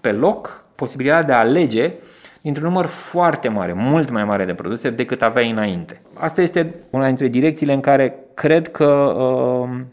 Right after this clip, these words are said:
online-ul va cataliza, va facilita o creștere a exper-, a, a, a interacțiunii dintre brand și consumator. Apropo de ce spuneai tu de spații experiențiale, cred că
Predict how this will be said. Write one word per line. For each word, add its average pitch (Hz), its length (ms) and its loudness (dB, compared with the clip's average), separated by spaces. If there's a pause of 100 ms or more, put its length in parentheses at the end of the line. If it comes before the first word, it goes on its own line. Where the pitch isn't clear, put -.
(240)
online-ul 139 500 2
va 139 300 4
cataliza, 127 560 2
va 127 100 4
facilita 123 760 0 (380)
o 113 460 0 (180)
creștere 156 520 2
a 127 80 4
exper-, 123 400 -2
a, 131 40 2
a, 127 520 0
a 135 40 -6
interacțiunii 131 640 -2
dintre 107 280 0
brand 98 280 -2
și - 100 -12
consumator. 92 580 -4
Apropo 98 280 -2
de 104 120 -2
ce 107 120 -8
spuneai 101 300 -6
tu 101 120 -10
de 95 600 -2
spații 110 400 0
experiențiale, 98 1500 0 (220)
cred 160 200 -4
că - 160 -4